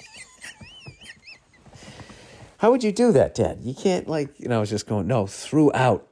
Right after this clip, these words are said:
my back." And she was thinking, like, "What does that mean? Why would you throw out your back?" And it's like, uh, it means I hurt my back. It's an ex-, an expression.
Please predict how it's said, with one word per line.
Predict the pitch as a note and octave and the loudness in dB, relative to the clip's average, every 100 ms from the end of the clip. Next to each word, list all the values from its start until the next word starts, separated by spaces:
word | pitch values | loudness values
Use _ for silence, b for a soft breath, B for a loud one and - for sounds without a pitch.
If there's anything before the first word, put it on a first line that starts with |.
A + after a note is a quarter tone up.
| - | -10
my | F2 | -10
back." | F2 E2+ D#2 - _ _ _ _ _ _ _ _ _ _ - | -6 -6 -8 -12 _ _ _ _ _ _ _ _ _ _ -10
And | |
she | - C#3 | -4 -4
was | B2 | -2
thinking, | C3 G#2+ | -4 -4
like, | F#2+ F#2+ - | -6 -8 -8
"What | - B2+ | -4 -2
does | C3+ | 0
that | C3+ G#2+ | 0 0
mean? | B2 G2+ | -2 -2
Why | F#2+ | -4
would | A2+ | -4
you | A2+ | -6
throw | - A2 G#2+ | -4 -2 0
out | G#2 F2+ | -2 -4
your | E2+ | -4
back?" | G2 D#2 D2+ - | -4 -4 -6 -16
And | F2+ | -14
it's | F2 | -8
like, | F2+ E2 - _ _ _ _ _ - | -6 -8 -16 _ _ _ _ _ -20
uh, | - _ _ | -20 _ _
it | G#2+ | -6
means | A#2 A#2 | -4 0
I | G#2+ | 0
hurt | F#2+ E2 | 0 -4
my | D#2 | -6
back. | D2 - | -10 -10
It's | F#2+ A2+ | -8 -6
an | |
ex-, | G2 - - | -4 -6 -6
an | G2 | -8
expression. | E2+ - - - - | -4 -4 -4 -8 -10